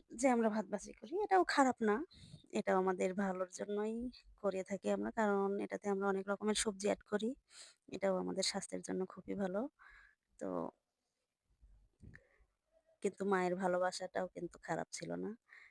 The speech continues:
তখনকারটা আমার মনে হয় বেশি ভালো ছিল।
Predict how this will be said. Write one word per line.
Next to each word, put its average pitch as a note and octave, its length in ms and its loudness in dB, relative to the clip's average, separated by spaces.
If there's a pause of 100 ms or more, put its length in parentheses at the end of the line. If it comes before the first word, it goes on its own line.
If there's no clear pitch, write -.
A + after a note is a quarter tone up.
(220)
তখনকারটা F3 1040 -2 (640)
আমার F3+ 200 -2
মনে E3+ 200 -4
হয় F3+ 160 -2
বেশি F3 280 -4
ভালো F3+ 240 -6
ছিল। F3+ 240 -10